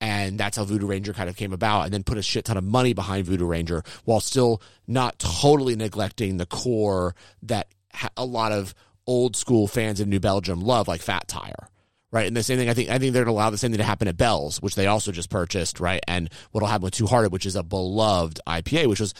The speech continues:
a huge competitor and in kind of a sim-, in the same region-ish to Goose Island, right? So, I don't know. I, I think that A B I just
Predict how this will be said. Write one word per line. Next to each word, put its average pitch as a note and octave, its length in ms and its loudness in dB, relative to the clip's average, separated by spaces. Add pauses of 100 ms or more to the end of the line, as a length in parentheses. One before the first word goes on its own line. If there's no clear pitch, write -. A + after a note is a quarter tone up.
(140)
a B2 80 0
huge A#2+ 300 2
competitor A2 380 2
and F2+ 260 -2
in A#2 240 -2
kind A#2 180 0
of A2 80 2
a D#2+ 100 -2
sim-, - 260 -2 (180)
in B2 140 0
the G#2 80 0
same G#2 280 -2
region-ish F#2+ 920 -2 (320)
to F#2 460 0 (260)
Goose G#2 260 -2
Island, F#2 560 -2
right? G#2+ 300 0
So, B2+ 320 4 (320)
I G3+ 80 2
don't A#3+ 80 4
know. B3 80 4
I, G#2+ 220 -2
I D#3 120 2
think F3 300 -2
that D#3+ 220 0 (340)
A D#3 160 4
B D3+ 160 4
I C#3 320 4
just C3+ 320 0